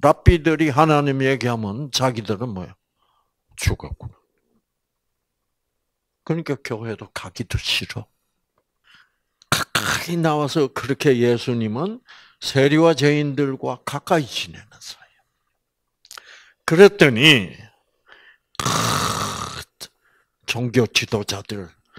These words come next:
"아, 나는 율법을 잘 지킨다." 뭐 이런 사람들, 바리새인과 서기관들이 예수님을 원망합니다.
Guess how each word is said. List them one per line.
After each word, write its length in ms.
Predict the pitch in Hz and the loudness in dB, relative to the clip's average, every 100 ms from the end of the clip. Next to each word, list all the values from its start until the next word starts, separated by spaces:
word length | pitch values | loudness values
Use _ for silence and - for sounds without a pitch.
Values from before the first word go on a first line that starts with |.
| - - - | -20 -20 -4
"아, 920 | - 113 117 117 117 113 113 110 117 107 | 0 4 6 6 4 4 4 4 2 -2
나는 380 | 117 120 117 | -4 -2 -2
율법을 540 | 107 117 - 120 123 113 | -2 0 2 2 2 -2
잘 240 | - 107 | -6 -8
지킨다." 680 | 110 - - 113 110 110 113 - - _ | -10 -10 -8 -8 -6 -6 -8 -14 -20 _
뭐 140 | 92 | -4
이런 340 | 107 101 120 107 | -4 -2 -4 -4
사람들, 560 | - 107 104 101 101 95 - - - | -6 -8 -6 -8 -10 -10 -14 -20 -14
바리새인과 720 | 95 110 95 98 92 92 101 | -8 -6 -6 -8 -10 -10 -8
서기관들이 1120 | - 143 135 135 127 123 120 120 120 156 170 - - - - | -6 -4 -2 -2 -2 -4 -4 -6 -4 -6 -8 -12 -20 -10 0
예수님을 760 | 120 131 123 151 151 123 139 | 4 4 4 2 2 2 2
원망합니다. 1120 | 120 107 123 131 135 110 98 82 - - - | 2 0 0 2 2 2 -4 -8 -16 -20 -20